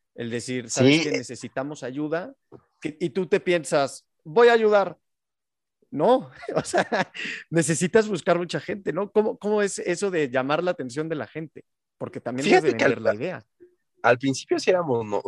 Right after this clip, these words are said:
Speaker 2: éramos nosotros empezando a hacer los proyectos. Algo que yo he podido ver en el municipio de Huixquilucan es que, eh, en general, la población participa muchísimo. O sea, tú llevas un,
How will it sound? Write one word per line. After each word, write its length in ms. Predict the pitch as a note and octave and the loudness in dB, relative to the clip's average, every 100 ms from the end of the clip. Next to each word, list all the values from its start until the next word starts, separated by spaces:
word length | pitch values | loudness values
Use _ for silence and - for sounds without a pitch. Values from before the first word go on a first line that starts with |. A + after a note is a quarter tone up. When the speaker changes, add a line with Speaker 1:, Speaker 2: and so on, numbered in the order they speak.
| A2+ | 0
Speaker 2:
éramos 340 | A#2+ D3+ D#3+ A#2 | 4 4 4 2
nosotros 500 | F#2+ - A2+ B2+ G2+ | 0 -2 -2 -2 -6
empezando 440 | F#2+ F#2+ G2+ A2 | -6 -4 -2 0
a 20 | A#2 | 0
hacer 180 | A2 | 0
los 160 | A2 A2+ | 0 0
proyectos. 760 | - F2 F#2 - D3 E3+ - _ _ _ _ _ - | 0 -2 -4 -6 -4 -4 -6 _ _ _ _ _ 0
Algo 360 | A#2+ C3+ D#3 | 2 4 4
que 200 | - A#2+ | 2 -2
yo 100 | G#2+ | 2
he 80 | B2+ | 0
podido 340 | - B2+ B2+ B2 | 2 0 0 0
ver 200 | B2+ B2 _ _ - | -2 -4 _ _ -6
en 140 | G#2 | -2
el 100 | G2+ | -2
municipio 400 | G2 F#2+ - B2 | -4 -6 -4 2
de 100 | A2 | 2
Huixquilucan 760 | F2+ F2 - F#2+ G2+ - A2+ G#2 | 2 -2 -6 0 0 4 4 4
es 200 | G#2 - | 2 0
que, 480 | - A#2 G#2+ F#2 - - | 0 4 4 2 -2 -6
eh, 380 | F#2 F2+ E2+ D2 - _ _ _ | -2 -2 -2 -6 -10 _ _ _
en 220 | A2 G#2+ | 2 2
general, 580 | - G#2+ G2+ G2+ A#2+ B2 - | 2 4 6 8 8 4 2
la 220 | G#2 G2+ | 2 2
población 680 | - F#2+ F#2 F#2+ - A2+ A#2 - | 2 2 2 -2 -2 -6 -4 0
participa 640 | C#3 A#2 _ - A2+ C#3 | 0 0 _ -18 -6 -2
muchísimo. 680 | A2+ F#2 - C3+ - G#2+ F2 | -2 -4 -8 -10 -10 -8 -10
O 80 | - - - - | -10 -20 -18 0
sea, 400 | G#2 G#2 G2+ - _ _ _ | 4 6 4 -2 _ _ _
tú 120 | - D#3+ | -4 2
llevas 400 | F3 F3 F3 E3 | 4 4 0 -4
un, 180 | E3+ | -10